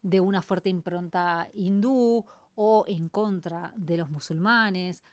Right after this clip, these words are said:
por ejemplo, pero es cierto que este discurso va adquiriendo fuerza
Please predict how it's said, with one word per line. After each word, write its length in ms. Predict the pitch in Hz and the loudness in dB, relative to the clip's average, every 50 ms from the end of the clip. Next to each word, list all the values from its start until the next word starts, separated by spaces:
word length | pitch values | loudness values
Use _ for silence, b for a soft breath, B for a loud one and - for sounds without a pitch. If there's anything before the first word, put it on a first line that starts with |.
| b b _ | b b _
por 140 | - 185 180 | -4 -2 -2
ejemplo, 760 | 170 - - 214 208 208 190 170 - 185 190 202 240 240 b b b b b b b - | -2 -2 -2 -2 0 0 -2 -2 0 0 0 0 0 -2 b b b b b b b 0
pero 160 | 202 208 254 | 2 2 2
es 60 | 233 | 2
cierto 460 | - 311 294 277 262 247 - 254 247 | 2 2 2 2 2 0 -2 -4 -2
que 80 | - 190 | -2 -6
este 220 | 185 - - 220 | -8 -4 -4 -2
discurso 640 | 202 220 214 - - 277 254 247 208 - 226 220 220 | -2 -2 -4 -6 -6 -4 -4 -4 -4 -4 -4 -4 0
va 160 | 220 220 226 | 0 2 2
adquiriendo 640 | 226 214 214 214 214 208 220 240 247 247 240 240 214 | 2 0 -2 -2 -4 -2 0 0 0 2 2 0 0
fuerza 840 | 226 - _ 226 247 285 269 247 220 214 - - - 185 196 226 247 | -2 -6 _ -2 0 2 2 2 0 -2 -4 -6 -6 -6 -4 -6 -6